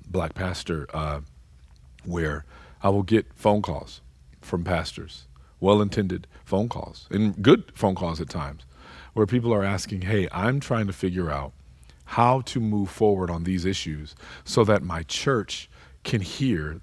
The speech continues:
the message of the gospel and be moved to care about issues of racial injustice." But, but what do I do? What, what do I, what do I say? How do I,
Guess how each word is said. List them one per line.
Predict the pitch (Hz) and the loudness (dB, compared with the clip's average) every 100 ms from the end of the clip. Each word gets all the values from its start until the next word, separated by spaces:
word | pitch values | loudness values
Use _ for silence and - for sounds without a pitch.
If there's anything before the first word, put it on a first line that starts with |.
| - | -4
the | 87 | 0
message | 95 113 123 110 | 2 0 0 -4
of | 92 | -2
the | 87 | 2
gospel | 101 151 - - - | 2 2 -2 -6 -4
and | 107 104 | -2 0
be | 104 | 2
moved | 92 95 123 170 90 78 - - - | 2 2 0 0 -2 -4 -8 -20 -14
to | - | -12
care | - 156 135 | 2 4 4
about | 78 76 71 - - - - - | 0 -6 -8 -12 -20 -20 -20 2
issues | 107 - 120 98 | 2 4 0 0
of | 98 87 | -2 -4
racial | 82 - 82 | -4 -4 -6
injustice." | 80 73 69 - - - - - - - - - - - - - - - - - | -6 -8 -10 -14 -16 -18 -20 -20 -20 -20 -20 -20 -20 -20 -20 -20 -20 -20 -10 -2
But, | 110 - | -2 -2
but | 101 113 - | 0 0 2
what | 110 | 2
do | 117 | 4
I | 98 | 2
do? | 80 90 73 78 - - - - | 0 -4 -6 -10 -18 -20 -20 -6
What, | 101 95 | -4 0
what | 107 | 2
do | 117 | 2
I, | 104 87 78 | 0 -2 -6
what | - | -2
do | 110 95 | 0 0
I | 87 | -6
say? | - 80 78 - - - - - - | -8 -10 -10 -16 -20 -20 -20 -20 0
How | 120 | 2
do | 117 | 4
I, | 104 95 | 2 -2